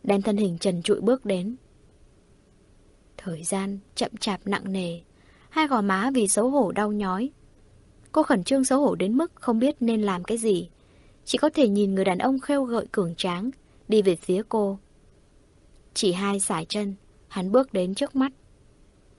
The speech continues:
Cô rốt cuộc tìm được hơi sức lui về sau một bước. Đôi mắt hắn mang theo lửa nóng bỏng, bỗng nhiên khoác lên một tầng hàn băng. Nhưng hắn không nói gì,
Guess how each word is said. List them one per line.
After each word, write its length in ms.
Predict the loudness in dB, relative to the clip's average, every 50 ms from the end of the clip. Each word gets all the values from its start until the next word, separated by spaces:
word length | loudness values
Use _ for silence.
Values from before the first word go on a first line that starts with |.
| -20 _
Cô 140 | -4 -2 0
rốt 160 | 0 0 -2 0
cuộc 220 | 0 0 0 0 _ _ _ _ 4
tìm 140 | 4 4 4
được 160 | 4 -2 0
hơi 160 | 0 0 2
sức 320 | 2 0 -2 -2 -4 0 4
lui 160 | 6 6 6
về 140 | 6 2 0
sau 180 | 0 -2 -2
một 180 | -4 -4 -6 -4
bước. 240 | -2 -2 -2 -4 _ _ _ -20 -20 _ _ _ _ _ _ -20 _ _ -20 _ _ _ _ _ _ _ _ _ _ -6 -2
Đôi 120 | 0 0
mắt 140 | 0 0 -2
hắn 220 | -4 -4 -2 -2
mang 180 | -2 -2 -2 -2
theo 160 | -2 -2 0
lửa 220 | 0 2 0 0
nóng 260 | -2 -4 -6 -4 0 0
bỏng, 200 | 0 0 -2 -8 -16 -20 -20 -20 -20 -20 -20 -20 -14 0
bỗng 160 | 2 4 4 4
nhiên 180 | 4 2 0
khoác 240 | 0 -2 -2 0 2
lên 220 | 2 2 2 2
một 140 | 0 -2 -4 _ -2
tầng 180 | -2 -2 -2
hàn 300 | -4 -6 -6 -6 -6 -2
băng. 260 | -2 -2 -2 -2 -6 -10 -12 -20 _ _ _ _ _ _ -20 -20 -20 _ _ _ _ _ _ -8 -4
Nhưng 120 | -4 -2
hắn 120 | -2 -4 -4
không 220 | -4 -4 -2 -2
nói 200 | -2 -2 -2 -2
gì, 300 | -2 -2 -2 -2 -4 -12